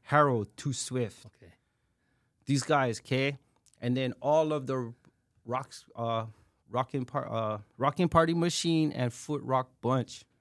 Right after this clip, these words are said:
Speaker 2: Okay, okay.
Speaker 1: 'Kay, bro?
Speaker 2: Who was in,
Speaker 1: Like
Speaker 2: uh, Rockin' Party Machine? You remember?
Speaker 1: Yeah, bro. Had Chubby, Mark Capelliala, eh, one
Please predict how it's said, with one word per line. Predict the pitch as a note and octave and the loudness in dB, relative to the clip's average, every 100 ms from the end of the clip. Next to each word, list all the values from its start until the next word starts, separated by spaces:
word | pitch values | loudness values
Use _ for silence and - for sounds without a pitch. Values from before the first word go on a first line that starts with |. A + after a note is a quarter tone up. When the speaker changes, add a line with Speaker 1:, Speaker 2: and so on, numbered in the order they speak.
| _ - | _ -18
Speaker 2:
Okay, | F#2+ G#2 | -12 -10
okay. | F#2+ - G#2 - _ _ | -10 -10 -10 -12 _ _
Speaker 1:
'Kay, | B2+ C3+ | -6 -4
bro? | C3+ C3 C#3 C3+ _ _ | -4 -4 -4 -6 _ _
Speaker 2:
Who | - | 2
was | G#3+ G3+ | 4 6
in, | G#3 | 6
Speaker 1:
Like | F#3+ F#3 | 6 6
Speaker 2:
uh, | |
Rockin' | D#3+ F#3 G3+ | 2 2 4
Party | G3 F3 | 4 2
Machine? | D#3+ E3 B2 | 0 0 2
You | |
remember? | C#3+ G3 B3 - _ | 2 0 -4 -8 _
Speaker 1:
Yeah, | - E4+ D4 | -10 -8 -8
bro. | A2 A2+ G2+ F#2+ _ _ | -6 -4 -4 -10 _ _
Had | A#2 G2+ - _ | -8 -8 -16 _
Chubby, | - C3 B2+ C3 D#3+ F#3+ _ _ _ _ - | -8 -4 -4 -4 -8 -10 _ _ _ _ -10
Mark | A2 C3 - | -6 -6 -6
Capelliala, | C3 D#3 C#3 B2+ B2+ B2+ B2+ | -6 -2 -2 0 0 0 -4
eh, | D3 | -6
one | B2 G#2+ | -4 -6